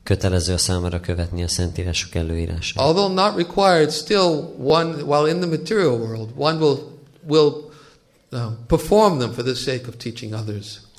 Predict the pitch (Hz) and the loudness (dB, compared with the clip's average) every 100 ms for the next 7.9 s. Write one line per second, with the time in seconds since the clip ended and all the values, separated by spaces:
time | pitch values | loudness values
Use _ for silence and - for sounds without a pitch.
0 | - 123 123 131 127 117 113 110 110 107 | -8 -6 -4 -4 -4 -6 -6 -4 -6 -6
1 | - 117 110 - - - - _ _ _ | -8 -6 -6 -8 -14 -20 -20 _ _ _
2 | 107 95 104 107 107 117 107 104 104 110 | -12 -10 -2 2 4 2 2 0 2 2
3 | 110 127 104 98 95 90 95 90 98 90 | 2 2 2 2 2 0 0 2 2 0
4 | 90 90 90 85 87 90 113 107 98 92 | 0 2 0 0 -2 0 0 -2 -2 -2
5 | 90 78 - 87 87 82 85 - 92 85 | -2 -4 -2 0 0 0 -2 -4 -4 -2
6 | 98 101 - - - 85 90 80 82 87 | -2 -4 -10 -10 -4 0 0 0 0 0
7 | 85 - - - - 82 82 - - | -2 -4 -6 -8 -6 -6 -8 -8 -8